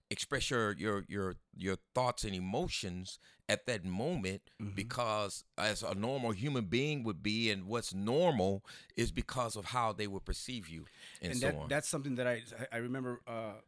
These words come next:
Speaker 2: specifically pointing out to the two officers 'cause there was two males, one female.
Speaker 1: Uh-huh.
Speaker 2: The two males that were down there badgering me,
Speaker 1: Mm-hmm.
Speaker 2: I stopped and told them, I go, "Are you fathers?" I go, "How would you feel if you were right here, someone telling you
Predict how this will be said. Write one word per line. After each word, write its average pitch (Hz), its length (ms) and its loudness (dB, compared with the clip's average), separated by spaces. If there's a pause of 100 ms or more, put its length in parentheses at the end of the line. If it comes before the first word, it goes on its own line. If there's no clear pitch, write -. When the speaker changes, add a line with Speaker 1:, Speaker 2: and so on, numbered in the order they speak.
(200)
Speaker 2:
specifically 147 580 -8
pointing 139 280 -6
out 135 120 -4
to 123 80 -10
the 117 80 -6
two - 180 -4
officers 120 320 -4
'cause 117 120 -4
there 117 100 -2
was 113 160 -6
two 175 340 -2
males, 151 340 -4
one 120 220 -4
female. 101 440 -8
Speaker 1:
Uh-huh. 87 340 4 (480)
Speaker 2:
The 113 80 -6
two 170 180 -2
males 165 260 0
that 135 80 -2
were 123 80 -2
down 131 220 -2
there 131 140 -2
badgering 110 560 -4
me, 87 200 -14
Speaker 1:
Mm-hmm. 90 340 6 (300)
Speaker 2:
I 110 120 -6
stopped 123 280 -2
and 117 100 -4
told 131 140 -2
them, 117 80 -4
I 113 80 -4
go, 101 280 -8 (140)
"Are 92 120 -12
you 113 140 -6
fathers?" 143 540 -8 (840)
I 101 60 -12
go, 98 200 -12
"How - 260 -4
would 151 220 -4
you 147 120 -2
feel 117 200 -4
if 107 120 -8
you 123 100 -4
were 113 140 -2
right 120 200 -6
here, 107 240 -6
someone 120 300 -6
telling 135 380 -2
you 98 240 -4